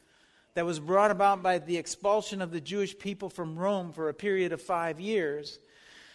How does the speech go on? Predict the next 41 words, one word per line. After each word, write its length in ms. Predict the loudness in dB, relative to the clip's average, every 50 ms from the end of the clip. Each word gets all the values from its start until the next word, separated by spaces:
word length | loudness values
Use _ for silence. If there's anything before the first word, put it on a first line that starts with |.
| -20 _ _ 0
they 160 | 2 6 6
are, 200 | 6 6 6 6
as 160 | 4 2 -2
Paul 480 | -6 -8 -4 2 4 6 6 6 6 4
writes 480 | 2 2 2 2 2 0 -4 -8 -6
this 280 | 0 0 0 0 0 0
letter, 320 | 2 2 4 2 2 -2
babes 760 | -4 -4 0 2 4 4 4 2 0 0 -2 -4 -8 -10 -8
in 100 | -8 -8
the 60 | -8
faith. 600 | -6 -2 0 0 0 -2 -4 -8 -16 -20 -20 -20 _ _ _ _ _ _ _ _ _ _ _ _ _ _ _
Some 340 | -2 4 4 6 6 6 6
really 380 | 6 6 6 6 4 2 -2 -10 -8
have 340 | 0 4 4 6 6 4 2
no 200 | 0 -2 -2 -2
true 240 | -4 -4 -4 -6 -4
faith 320 | -2 0 0 0 0 2
at 100 | 4 6
all. 420 | 6 6 6 4 0 -4 -8 -18 _ _ _ _ _ _ _ _ _ _ -20 -20 -20 -20 _ _
Because 460 | -4 -4 -2 2 4 6 6 6 4 2
of 140 | -2 0
this, 280 | 2 4 4 4 4 0
Paul 380 | -4 -2 2 4 4 6 4 4
has 300 | 4 2 2 2 0 -4
to 140 | -4 -4
explain 460 | -4 -4 -6 -8 -4 -2 0 2 2 2
the 80 | 2
gospel 540 | 2 4 4 4 2 0 -2 -4 -4 -6 -4
to 100 | -6 -6
them. 280 | -8 -8 -8 -8 -6 -4
That's 260 | -4 -4 -4 -2 0
how 120 | 0 2
he 140 | 2 4 4
opens 340 | 4 2 2 0 -4 -4 -2
the 100 | -2 0
letter, 340 | 2 2 2 2 0 -2 -4
explaining 520 | -6 -8 -8 -4 -2 0 0 0 0 0
the 80 | 0 2
gospel 580 | 2 2 2 2 0 -4 -6 -8 -6 -6 -6
to 140 | -6 -10 -14
them 200 | -14 -14 -18 -20